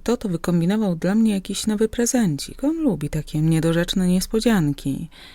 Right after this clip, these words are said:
Nie przeczuwałam nic złego. W przedpokoju stał najzwyklejszy posłaniec, stary, zgarbiony człowiek z siwą bródką i z czerwoną czapką w ręku. Nie przyjrzałabym mu się nawet, gdyby nie to, że powiedział:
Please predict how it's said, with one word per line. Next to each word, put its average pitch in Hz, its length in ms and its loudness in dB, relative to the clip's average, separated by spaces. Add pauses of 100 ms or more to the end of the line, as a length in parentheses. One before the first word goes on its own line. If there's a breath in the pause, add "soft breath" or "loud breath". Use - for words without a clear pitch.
(200 loud breath)
Nie - 100 -6
przeczuwałam 240 720 -4
nic 240 320 -8
złego. 247 480 -4 (440 loud breath)
W - 80 -20
przedpokoju 180 600 -2
stał 156 280 -2
najzwyklejszy 156 680 0
posłaniec, 202 680 -2
stary, 220 480 -6
zgarbiony 160 600 -2
człowiek 185 420 -4
z - 80 -8
siwą 156 360 -2
bródką 185 400 -4
i 165 80 -4
z - 40 -6
czerwoną 160 520 -2
czapką 220 440 -2
w - 20 4
ręku. 180 560 -2 (520 loud breath)
Nie 240 100 -4
przyjrzałabym 233 680 -4
mu 147 120 -2
się - 160 -4
nawet, 156 280 -2
gdyby 160 280 -2
nie 147 140 0
to, 180 160 -6
że 208 120 -2
powiedział: 170 720 -2